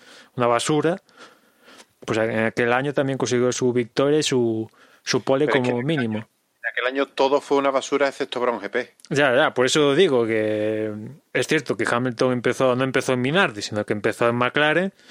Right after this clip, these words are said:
Speaker 1: pero
Speaker 2: Sí, sí,
Speaker 1: también
Speaker 2: claro.
Speaker 1: ha tenido sus añitos en McLaren comiéndose basurilla, ¿no? Y aún así consiguiendo su, su pole y su victoria como mínimo, que no es poco, ¿no? Ganar <clears throat> siempre en todas las temporadas, ¿no?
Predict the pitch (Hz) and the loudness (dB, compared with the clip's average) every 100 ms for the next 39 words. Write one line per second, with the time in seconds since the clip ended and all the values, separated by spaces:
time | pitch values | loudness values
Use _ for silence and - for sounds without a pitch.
0 | - - 117 127 127 113 113 117 123 131 | -20 -4 0 0 2 0 2 0 0 -2
1 | 123 117 110 - 131 - _ 143 135 135 | -2 -2 -4 -4 -4 -6 _ -4 0 0
2 | 131 127 123 131 127 127 131 127 - 135 | 0 0 0 -2 -2 -2 0 -2 0 0
3 | 147 139 131 123 117 110 117 113 110 113 | 0 0 -2 0 -2 0 0 0 0 -2
4 | 117 135 139 113 143 - _ _ _ - | 0 0 0 -2 -4 -8 _ _ _ -20
5 | - - - - 127 127 127 147 135 131 | -20 -20 -18 -4 0 0 0 0 0 0
6 | 135 123 127 139 127 127 117 110 107 104 | 0 0 -2 -2 -2 0 0 0 -2 -4
7 | 98 - _ _ _ _ _ _ _ - | -8 -18 _ _ _ _ _ _ _ -16
8 | - - 123 - 135 135 131 127 117 110 | -6 0 0 0 0 2 2 2 0 0
9 | 120 113 110 - 127 131 127 117 131 127 | -2 -2 -2 -2 0 0 0 0 -2 -2
10 | 135 - 120 120 - 160 147 110 101 98 | -2 -2 0 -2 0 0 0 -2 -4 -8
11 | 101 - 120 120 120 120 123 - - - | -8 -4 0 2 2 0 -2 -2 -8 -16
12 | - _ _ - 156 135 107 120 117 127 | -20 _ _ -2 0 -2 -2 -2 0 0
13 | 117 - 113 117 120 110 101 120 | 0 -2 -4 0 0 0 -4 -8